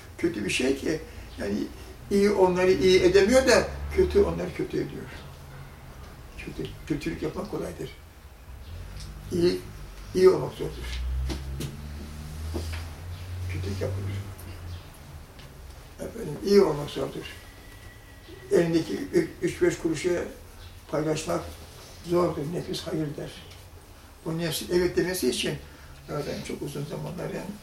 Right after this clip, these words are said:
geçmesi, olgunluk, olgun çağa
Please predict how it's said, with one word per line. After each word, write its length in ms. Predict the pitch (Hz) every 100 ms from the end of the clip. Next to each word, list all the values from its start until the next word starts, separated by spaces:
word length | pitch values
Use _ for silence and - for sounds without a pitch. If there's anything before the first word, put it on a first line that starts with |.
| - - - - 220 170
geçmesi, 560 | 160 147 - - - 254 - - - - - -
olgunluk, 640 | 175 160 170 175 180 202 - - - - - - - - -
olgun 520 | - 165 156 156 202 175
çağa 460 | - 147 147 -